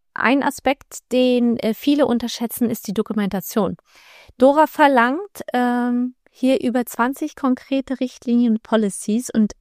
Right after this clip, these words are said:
das auch noch aktuell und nachvollziehbar. Wie soll man das sinnvoll angehen?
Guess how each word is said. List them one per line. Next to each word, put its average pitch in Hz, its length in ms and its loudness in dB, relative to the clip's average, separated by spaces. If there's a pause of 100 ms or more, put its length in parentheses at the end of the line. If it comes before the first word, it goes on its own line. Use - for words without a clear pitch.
(160)
das 240 300 -2
auch 240 200 0
noch 233 300 -2 (540)
aktuell 226 640 2
und 214 160 2
nachvollziehbar. 175 880 -2 (360)
Wie 226 420 0
soll 240 200 2
man 226 160 2
das 220 160 -2
sinnvoll 214 340 2
angehen? 170 400 0